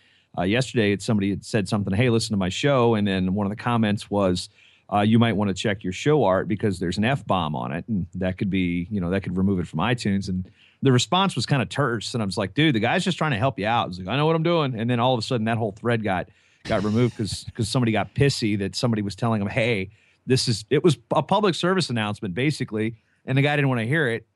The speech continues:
And it was like, "Had nothing to do with my post, so I'm not gonna," you know, I think he's since removed it. He replied a couple times. I got the email updates.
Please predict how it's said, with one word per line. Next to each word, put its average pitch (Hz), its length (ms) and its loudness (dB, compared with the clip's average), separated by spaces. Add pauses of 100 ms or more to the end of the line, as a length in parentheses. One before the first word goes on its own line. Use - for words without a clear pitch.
(140)
And 123 300 -4
it - 20 -4
was 110 100 -4
like, 110 80 -4
"Had 156 140 0
nothing 170 160 0
to 175 40 2
do 170 80 6
with 151 100 2
my 135 120 0
post, 143 340 0
so 117 120 -4
I'm 117 100 -2
not 123 80 -2
gonna," 92 160 -6 (280)
you 113 100 -2
know, 95 60 0
I 107 40 0
think 120 220 -4
he's 110 120 -2
since - 220 -4
removed 107 360 2
it. 98 100 2
He 113 80 4
replied 131 340 0
a 120 60 0
couple 120 200 -2
times. 117 380 -2
I 107 60 0
got 110 100 0
the 113 100 -4
email 117 220 0
updates. 110 480 -2